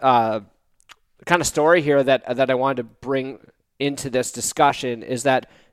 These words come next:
N H L players are still getting hosed by the salary cap. And the reason why, and I saw, uh, an interesting discussion that kind of went on,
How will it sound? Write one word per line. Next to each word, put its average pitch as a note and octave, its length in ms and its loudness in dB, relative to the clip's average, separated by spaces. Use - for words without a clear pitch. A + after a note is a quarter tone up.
N F3 140 4
H G3 120 2
L F3+ 80 4
players E3 260 2
are C3 40 -8
still D#3+ 240 0
getting C3+ 220 -2
hosed C3 280 0
by A#2+ 140 -4
the A2+ 60 -8
salary A2+ 360 -2
cap. - 380 -8
And C#3 140 -4
the C#3+ 60 0
reason G#3+ 280 2
why, E3 420 8
and D3+ 260 -2
I C#3 160 2
saw, D#3 300 6
uh, D3+ 120 6
an B2 80 -10
interesting E3 340 -2
discussion D3 480 2
that C#3+ 60 -8
kind D3+ 160 -4
of C#3 80 -2
went C3+ 180 2
on, C3 320 0